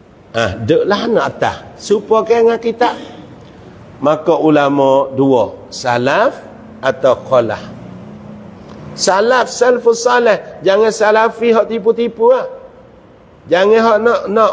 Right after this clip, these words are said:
pak-puak lah. Salafus salih. Macam Nabi dan para sahabat. Ha, clear itu. Jadi makna di sini, salaf, dia kata, salah, atas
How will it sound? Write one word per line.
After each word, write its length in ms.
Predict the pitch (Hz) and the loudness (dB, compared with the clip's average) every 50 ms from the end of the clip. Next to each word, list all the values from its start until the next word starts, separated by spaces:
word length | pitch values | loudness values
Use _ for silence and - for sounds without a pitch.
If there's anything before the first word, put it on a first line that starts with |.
| - | 0
pak-puak 520 | - 220 - - - - 220 226 220 - - - | -2 -4 -4 -4 -4 0 2 2 2 2 0 -2
lah. 160 | 262 269 - - - - - - - | -2 -2 -2 -6 -16 -20 -20 -20 -10
Salafus 480 | - - 233 240 233 - - 226 220 - | -4 0 0 0 0 0 -2 -4 -2 0
salih. 400 | 240 240 233 240 240 233 214 196 - - - - - - | 0 2 2 2 2 2 0 0 -2 -10 -20 -16 -8 -2
Macam 260 | 170 170 170 170 175 | 0 0 2 2 2
Nabi 380 | 165 170 190 214 185 190 220 208 | 2 2 2 0 0 -2 -2 0
dan 160 | 180 202 202 | 0 0 0
para 240 | 196 185 185 180 165 | 0 0 0 0 -2
sahabat. 320 | 156 170 165 143 113 98 - - - - - - - - - - - - - | -2 -2 -2 -2 -4 -8 -10 -14 -20 -20 -20 -20 -20 -20 -20 -20 -20 -12 -4
Ha, 160 | 104 117 120 | -2 -2 -2
clear 240 | 117 147 147 143 139 131 | 0 2 4 4 4 4
itu. 180 | 104 107 95 90 - - - - - - - - - - - - - - - - - - | 2 0 -2 -2 -4 -14 -20 -20 -20 -20 -20 -20 -20 -20 -20 -20 -20 -20 -20 -12 -4 0
Jadi 240 | 175 196 208 220 269 | 2 2 2 2 2
makna 720 | 277 269 240 240 247 269 294 320 294 - - - - - | 2 2 2 2 2 2 2 2 0 -2 -6 -10 -18 -10
di 160 | - 170 214 226 208 | -2 0 0 0 0
sini, 380 | 214 226 196 156 143 139 147 165 190 196 - - - - - - | 0 0 0 2 2 2 2 2 0 -2 -6 -12 -20 -20 -18 -12
salaf, 640 | - - 214 214 196 165 147 143 160 185 214 220 - - - - - - - - - | -4 -2 0 0 2 2 2 2 2 0 -2 -4 -6 -18 -20 -20 -20 -20 -18 -8 0
dia 160 | 139 147 147 | 2 2 2
kata, 720 | 139 - 143 135 131 - - 165 185 208 240 - - - - - - - - - - - - - - - - - - - - - - - - - - - - - - - - - - - - - | 2 0 -2 -2 -2 0 0 2 2 2 0 -2 -4 -10 -16 -20 -20 -20 -20 -20 -20 -20 -20 -20 -20 -20 -20 -20 -20 -20 -20 -20 -20 -20 -20 -20 -20 -20 -20 -20 -20 -20 -20 -20 -20 -20 -20 -12
salah, 560 | - - 233 226 226 208 180 131 - - - - - | -6 -2 0 0 2 2 0 -2 -4 -10 -12 -4 -2
atas 560 | 214 233 226 - - - 185 180 165 - - | -2 -2 -2 -4 -2 -2 -2 -2 -2 -6 -14